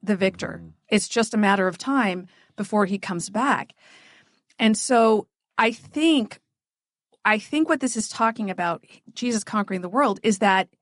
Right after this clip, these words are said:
Speaker 1: he has won.
Speaker 2: Mm-hmm.
Speaker 1: And he, he has conquered death and sin on the cross,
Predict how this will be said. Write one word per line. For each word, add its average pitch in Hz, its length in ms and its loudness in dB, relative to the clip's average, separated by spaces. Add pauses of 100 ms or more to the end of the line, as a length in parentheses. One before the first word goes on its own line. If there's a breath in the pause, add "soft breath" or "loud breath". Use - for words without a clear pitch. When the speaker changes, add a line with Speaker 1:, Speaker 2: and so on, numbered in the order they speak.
(160)
Speaker 1:
he 262 180 2
has 226 240 2
won. 185 360 -4 (240 loud breath)
Speaker 2:
Mm-hmm. 156 340 -16 (200 loud breath)
Speaker 1:
And 220 400 2
he, 202 460 -4
he 202 500 0
has 180 640 -4 (440)
conquered 233 500 2
death 214 260 2
and 214 120 0
sin 196 300 0
on 226 120 0
the 226 60 0
cross, 202 600 -2